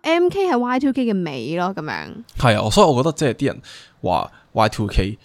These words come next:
Speaker 2: 係因為我覺得講，誒，講，講話啊，我哋好M K，真係成件事真係好，好低級咗咯。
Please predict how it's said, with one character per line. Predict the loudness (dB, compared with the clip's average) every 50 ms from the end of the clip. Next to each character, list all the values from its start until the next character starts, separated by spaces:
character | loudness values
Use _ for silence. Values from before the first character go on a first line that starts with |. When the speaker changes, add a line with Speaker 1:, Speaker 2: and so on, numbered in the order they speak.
| _ -6
Speaker 2:
係 | -4 -2
因 | 0 0 0
為 | 0 -2 -2 -6
我 | -6 -6
覺 | -6
得 | -6 -8
講， | -10 -8 -8 -8 -8
誒， | -8 -10 -8
講， | -6 -6 -6 -6 -6 -4
講 | 0 2 2
話 | 4 2 2
啊， | 0 -2 -2
我 | -2
哋 | -4 -4
好 | -6 -6 -6
M | -6 -6 -8 -6
K， | -2 -2 -2 -2 -2
真 | -4 -6 -8 -8
係 | -10 -12
成 | -14 -14
件 | -14 -16
事 | -16 -14 -12
真 | -12 -12
係 | -12
好， | -14 -14 -14 -16 -16
好 | -14 -14 -10
低 | -6 -4 -4 -4 -4
級 | -4
咗 | -6 -6 -8 -12 -16
咯。 | -14 -14 -16 -16